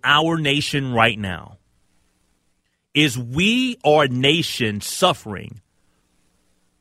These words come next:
from celebrity worship. We absolutely are.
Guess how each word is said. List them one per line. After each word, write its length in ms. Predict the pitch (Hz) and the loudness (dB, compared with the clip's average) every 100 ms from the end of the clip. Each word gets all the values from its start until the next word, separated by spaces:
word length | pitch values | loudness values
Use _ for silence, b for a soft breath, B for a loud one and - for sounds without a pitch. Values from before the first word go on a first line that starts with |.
| _ _ _ _ - | _ _ _ _ 2
from 200 | 147 131 | 2 4
celebrity 420 | 127 123 110 98 | 2 2 2 0
worship. 440 | 95 80 - - - _ _ _ _ _ _ _ _ _ _ _ _ _ _ _ _ _ _ - | -6 -6 -14 -18 -20 _ _ _ _ _ _ _ _ _ _ _ _ _ _ _ _ _ _ -8
We 160 | 226 - | -8 0
absolutely 640 | 226 233 - 214 233 208 | 0 0 -4 -8 -6 -4
are. 320 | - 117 - | 0 0 -2